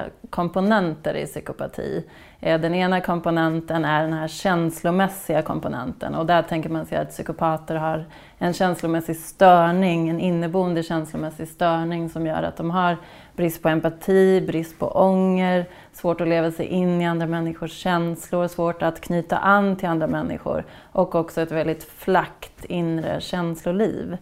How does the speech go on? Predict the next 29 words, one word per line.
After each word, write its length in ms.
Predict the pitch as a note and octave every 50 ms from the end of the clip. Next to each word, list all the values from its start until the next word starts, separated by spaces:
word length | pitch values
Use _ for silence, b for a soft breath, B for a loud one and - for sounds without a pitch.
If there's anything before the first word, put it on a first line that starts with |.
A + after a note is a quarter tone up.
| B B B B B B B
Eh, 200 | B - F3 F3
den 120 | E3+ F#3 F#3+
andra 240 | F#3+ F#3+ F#3+ G3+ G3
komponenten 640 | G3 F#3 F3 E3 F3 E3+ E3 E3 E3 E3 - E3 E3
är 40 | E3
den 120 | E3 E3
här 80 | E3 D#3+
mellanmänskliga 920 | E3+ F3+ F#3 F#3 F3+ F3 F3 F3+ F#3+ G#3 G#3+ G3 F3 - - - C#3+ D#3
komponenten, 720 | - - D3+ D#3 - D#3+ D#3 D3+ D3+ D3+ D3+ - - D#3 D#3+
det 60 | D#3
vill 120 | D#3+ D#3+
säga 140 | E3 E3 D#3+
hur 80 | D#3+ E3
man 160 | E3 D#3+ D#3+
beter 380 | D#3 D#3+ - - G3 E3+ E3 D#3+
sig 200 | - - D#3+ D#3
mot 220 | D#3+ D#3+ D#3+ -
andra 340 | - F3 E3+ E3 E3 D#3+ E3
människor. 720 | F3 F3+ F3+ F3+ F#3 G3+ G3+ - - - - - - E3+ - B B B B B B B
Och 120 | - F3
där 180 | F3+ F#3 F#3 F3+
är 80 | F3+
psykopater 600 | E3+ - E3+ - E3 D#3+ E3+ D#3+ D#3+ D#3+ D#3+ D#3
väldigt 340 | D3+ D3+ D#3 D3+ D#3+ D#3+ -
dominanta 1160 | - - D#3 - E3 E3 E3 E3+ F3 F#3 G3 G#3 G#3 G3+ G3 F#3 - - - F#3 F#3 F#3 F3+
och 160 | D#3+ D#3+ D#3+ -
självupphöjande 1200 | - - G3 F3+ E3+ E3+ D#3+ E3 E3 D#3+ - - F#3+ F#3+ F#3 F3+ F3+ F3+ F3+ F3 F3 E3 D#3+ D#3
och 220 | E3 E3 - -
manipulativa. 1080 | G3+ G3+ G#3 G#3 G3 F#3+ F3 D#3+ D#3+ - - - - - - - C#3 C#3+ C#3 C3+ -